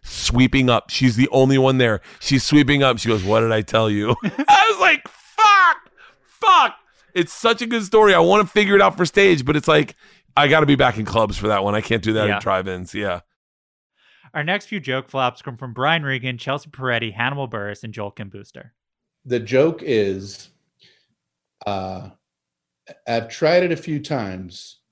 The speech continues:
Speaker 3: I've tried it a bunch of times. Say a bunch. But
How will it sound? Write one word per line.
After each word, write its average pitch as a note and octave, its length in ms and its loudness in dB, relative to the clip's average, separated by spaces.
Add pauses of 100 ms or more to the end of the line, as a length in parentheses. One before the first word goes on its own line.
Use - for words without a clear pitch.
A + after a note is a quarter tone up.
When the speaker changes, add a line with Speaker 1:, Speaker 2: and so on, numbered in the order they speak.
(140)
Speaker 3:
I've D3 140 -4
tried G#3 180 6
it D#3+ 100 -2
a A#2+ 120 -2
bunch B2+ 320 -4
of - 60 -12
times. - 440 -20 (640)
Say - 140 -8
a E2+ 60 -8
bunch. E2 380 -18 (360)
But C3 320 0